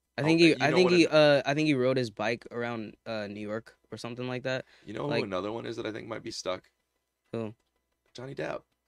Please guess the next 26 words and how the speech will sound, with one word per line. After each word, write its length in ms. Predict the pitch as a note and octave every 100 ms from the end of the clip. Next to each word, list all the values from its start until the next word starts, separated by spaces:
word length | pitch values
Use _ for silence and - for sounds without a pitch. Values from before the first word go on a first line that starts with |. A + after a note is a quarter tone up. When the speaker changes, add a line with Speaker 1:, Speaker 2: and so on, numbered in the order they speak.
| _ _ - - - - _ _
Speaker 1:
Definitely. 560 | - G2 - - A1+ - _ _ -
Definitely. 420 | C3 C3 B2+ G2
He's, 240 | B2 D3
like, 220 | D#3 D3+ -
stuck 340 | - C#3+ -
in 140 | C#3+
the, 280 | C3 A#2+ G#2+ -
the, 260 | A#2+ B2 G#2+ -
the 160 | A#2+ A#2
wacko 600 | A2 A2 A2+ - A#2+ A2
guy 420 | A#2 A2+ A2+ A2+
that, 220 | G#2+ G#2 -
like, 280 | G#2+ G2+ G2 _ _ _ _
like, 180 | D3 D3+ _ - _ _
I 100 | -
don't, 180 | G3 A#3+ _ - -
it's 160 | G3+ F#3+
weird 340 | E3+ B3+ A#3
because 300 | F3+ F3+ F#3
Johnny 320 | D3 E3+ A#3
Depp 240 | E3+ F3 -
seems 320 | - E3+ E3
like, 140 | D3 -
always 380 | D3+ F3 D#3+ -
seemed 300 | D#3+ D#3+ C#3+
like 220 | C3